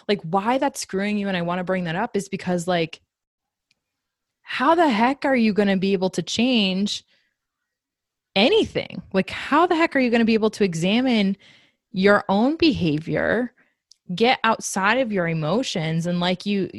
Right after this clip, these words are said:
you suggest your clients, which is something that, like, literally I love.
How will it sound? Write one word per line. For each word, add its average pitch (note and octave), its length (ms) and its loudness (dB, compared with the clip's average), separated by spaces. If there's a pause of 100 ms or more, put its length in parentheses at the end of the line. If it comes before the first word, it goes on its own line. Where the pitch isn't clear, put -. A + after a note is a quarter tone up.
(160)
you F#3+ 180 0
suggest F3+ 480 0
your F3+ 140 0
clients, G#3 420 -2
which E3+ 140 -4
is E3+ 100 -2
something F#3 340 -2
that, E3+ 140 -2
like, D#3+ 240 0
literally F3+ 420 -2
I D#3 80 -2
love. D#3+ 540 0